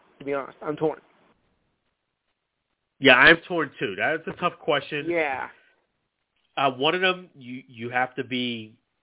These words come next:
Speaker 2: a lot of home runs, but you have to be consistent and you have to have longevity. There's a longevity that definitely has
Speaker 1: Yes.
Speaker 2: to come into play to get seven hundred home runs. You, you gotta be averaging at least probably about forty-five home runs, and you gotta be playing for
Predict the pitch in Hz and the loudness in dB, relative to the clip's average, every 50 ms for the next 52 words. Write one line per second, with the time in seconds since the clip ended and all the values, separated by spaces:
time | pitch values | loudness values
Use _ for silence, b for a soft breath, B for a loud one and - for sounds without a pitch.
0 | _ _ _ _ _ _ _ - 123 131 131 120 131 147 139 135 143 151 143 135 | _ _ _ _ _ _ _ -2 0 0 0 0 -2 -4 -6 -2 0 0 0 0
1 | 123 117 110 117 117 - 143 113 110 - 104 113 110 - 117 107 - - 196 170 | -2 -4 -8 -10 -8 -4 -4 -6 -6 -6 -10 -12 -12 -12 -12 -14 -6 -4 -2 -2
2 | - - 151 127 123 - 101 101 104 113 117 110 110 110 120 110 107 107 110 110 | -2 -4 -8 -8 -8 -8 -10 -10 -8 -6 -6 -6 -6 -6 -10 -10 -10 -10 -10 -10
3 | 107 104 104 104 113 107 104 90 - - - _ _ _ - 104 104 - 110 107 | -10 -10 -10 -8 -8 -8 -8 -10 -14 -20 -20 _ _ _ -8 -8 -6 -6 -6 -6
4 | 110 113 117 110 98 98 120 123 117 120 113 110 107 101 95 - _ _ _ _ | -4 -4 -6 -6 -4 -2 -2 -2 0 -2 -4 -6 -6 -8 -12 -16 _ _ _ _
5 | _ _ _ _ _ _ _ _ - 110 104 - - 131 123 117 120 120 110 113 | _ _ _ _ _ _ _ _ -6 -4 -4 -4 0 0 0 0 0 -6 -8 -6
6 | 113 110 151 127 - 113 110 107 101 107 - - 123 107 95 98 - - - _ | -2 -2 -2 -2 -2 -6 -12 -12 -12 -14 -10 -4 -4 -4 -4 -4 -10 -18 -20 _
7 | - - - 90 90 110 95 92 87 82 107 107 95 87 92 90 - - _ - | -6 -6 -4 -4 -6 -8 -8 -8 -10 -8 -8 -8 -8 -8 -10 -12 -12 -14 _ -20
8 | - _ b b b b b b b b _ _ 104 107 110 113 123 110 120 120 | -20 _ b b b b b b b b _ _ -8 -6 -6 -6 -4 -2 -2 0
9 | 113 123 113 110 113 101 113 107 104 98 - b b b b b b b b _ | 2 2 2 0 0 -4 -6 -8 -8 -10 -14 b b b b b b b b _
10 | _ _ _ _ _ _ _ _ _ _ _ _ _ _ _ _ 113 113 127 123 | _ _ _ _ _ _ _ _ _ _ _ _ _ _ _ _ 0 0 2 0
11 | 120 127 107 120 120 117 110 113 127 120 113 - - _ - 139 123 113 117 107 | 0 -4 -6 -6 -8 -8 -6 -6 -8 -8 -10 -14 -20 _ -8 -6 -6 -6 -6 -6
12 | 113 104 - - - 131 127 123 117 - 131 120 117 104 117 120 117 113 120 120 | -6 -6 -6 -6 -8 -4 -4 -4 -4 -2 -2 -2 -2 -4 -6 -8 -10 -6 -6 -6
13 | 113 107 98 95 101 - _ _ _ _ 120 104 101 107 113 107 101 104 101 - | -4 -6 -8 -10 -14 -20 _ _ _ _ -10 -8 -6 -4 -4 -4 -4 -6 -8 -6
14 | - 117 107 98 - 104 | -4 -4 -4 -4 -8 -12